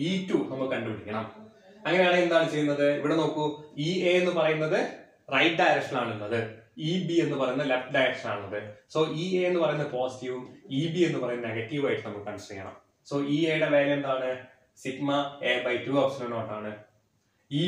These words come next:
ബിയുടെ വാല്യൂ എന്താണ്? sigma B by two epsilon naught ആണ്. സിഗ്മ ഇതിന്റെ ഇ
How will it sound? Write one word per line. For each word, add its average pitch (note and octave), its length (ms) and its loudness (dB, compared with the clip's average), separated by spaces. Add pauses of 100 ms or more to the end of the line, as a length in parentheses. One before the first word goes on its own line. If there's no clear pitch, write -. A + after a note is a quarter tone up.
ബിയുടെ D#3+ 300 2
വാല്യൂ C3+ 200 4
എന്താണ്? B2 320 -2 (520)
sigma C#3+ 320 -2 (420)
B B2+ 100 -4 (140)
by A#2+ 120 -4 (240)
two E4 160 4
epsilon A#2 320 -4
naught G#2 220 -6
ആണ്. G#2+ 160 -8 (600)
സിഗ്മ D#3 240 -2 (360)
ഇതിന്റെ D#3+ 280 2 (200)
ഇ E3 60 0